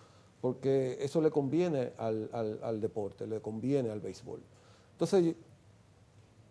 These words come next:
junto con el Departamento de Relaciones Públicas, eh, logramos, eh, hacer una campaña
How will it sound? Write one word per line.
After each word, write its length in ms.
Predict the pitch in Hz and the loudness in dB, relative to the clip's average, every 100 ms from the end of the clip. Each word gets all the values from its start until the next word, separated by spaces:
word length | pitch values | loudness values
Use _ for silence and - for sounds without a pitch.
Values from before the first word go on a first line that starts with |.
| - - | -8 0
junto 280 | 151 156 | 2 4
con 140 | - 147 | 4 4
el 60 | 143 | 6
Departamento 580 | 139 139 139 165 180 | 4 2 2 2 2
de 60 | 185 | 2
Relaciones 380 | 175 156 180 175 | 2 2 2 2
Públicas, 480 | 165 147 131 127 120 - - | 2 2 0 -2 -4 -10 -2
eh, 400 | 135 131 120 117 | 0 2 0 0
logramos, 720 | 131 123 143 165 170 165 - - - - | 2 4 4 6 4 2 -6 -20 -20 -2
eh, 360 | 151 156 151 135 | 6 8 8 6
hacer 300 | 123 175 170 | 2 2 4
una 220 | 170 175 | 4 4
campaña 640 | 170 143 131 151 147 123 | 2 -2 0 0 0 0